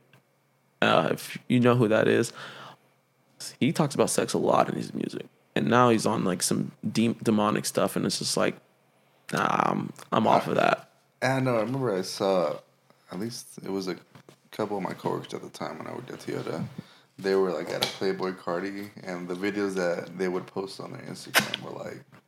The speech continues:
Speaker 2: "Who are you? You're not the guy I see at work." <laughs>
Speaker 1: Exactly.
Speaker 2: And, like, they were going off, tongues out, and, like, their eyes wide open, like they were on something. And I'm like,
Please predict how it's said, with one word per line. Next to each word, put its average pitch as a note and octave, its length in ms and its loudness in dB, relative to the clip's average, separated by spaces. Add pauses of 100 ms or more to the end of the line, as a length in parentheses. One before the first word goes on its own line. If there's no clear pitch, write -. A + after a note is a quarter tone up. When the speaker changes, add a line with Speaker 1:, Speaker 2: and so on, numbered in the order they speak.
(600)
Speaker 2:
"Who D#3+ 220 -4
are G2 220 -2
you? F#2+ 200 -2
You're G#2 180 -2
not F#3 160 0
the C#3+ 80 -4
guy F#2 340 -2
I F2 60 -4
see F#2+ 260 2
at E2+ 160 -4
work." F2+ 440 -6 (260)
<laughs> D#3 60 0 (320)
Speaker 1:
Exactly. E2 580 6
Speaker 2:
And, D2 100 2
like, G#2 220 0
they A2 100 0
were G2 140 0
going F#2+ 300 -2
off, D2+ 340 -10
tongues G2 380 -4
out, F2+ 340 0
and, E2+ 180 -8
like, E2 260 -6 (220)
their G2 240 0
eyes F2+ 300 0
wide F2+ 240 0
open, F2+ 300 -2
like E2+ 180 -6
they F#2+ 80 -2
were F2 140 -2
on F2+ 180 -4
something. F#2 420 -8
And F#2 120 -8
I'm G1+ 100 -6
like, G1+ 140 -8